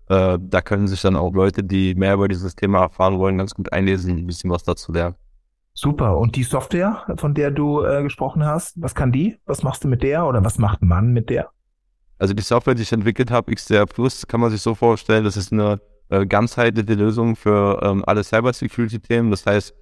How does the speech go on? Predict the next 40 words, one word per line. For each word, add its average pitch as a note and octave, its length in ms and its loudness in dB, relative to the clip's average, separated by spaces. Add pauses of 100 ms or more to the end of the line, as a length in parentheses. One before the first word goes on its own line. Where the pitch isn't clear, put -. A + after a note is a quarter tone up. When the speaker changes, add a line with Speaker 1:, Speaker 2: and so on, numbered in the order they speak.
(200)
Speaker 1:
es F2+ 140 -4
werden G#2+ 180 4
sowohl G2+ 400 0
Angriffe G#2 720 0
aktiv - 420 -2
abgewehrt, A#2+ 680 2 (360)
als G#2 200 0
auch G#2 120 2
Sicherheitslücken G#2 760 -2
aktiv - 400 -2
aufgedeckt. F2 580 0
So, E2+ 180 -2
also E2+ 200 -2
es, - 240 -10
äh, F#2 200 2
du F#2 120 -6
hast F#2+ 160 -2
halt G2+ 120 2
ein F#2+ 80 0
Dashboard, A2 540 2
wo - 40 -6
du F#2+ 60 -2
dich F#2 220 -2
einloggen G#2+ 320 0
kannst. G#2 300 -4
Es - 80 -16
gibt F#2+ 160 -4
auch G2 120 0
ein G2 140 -4
Video A2+ 340 2
auf - 200 -4
meinem G2 140 0
LinkedIn-Profil, G2+ 600 -2
da G2 100 2
zeige G#2+ 280 0
ich - 80 -10
das - 200 -12
Ganze G#2 300 0
mal G#2+ 180 2
so. G#2+ 220 2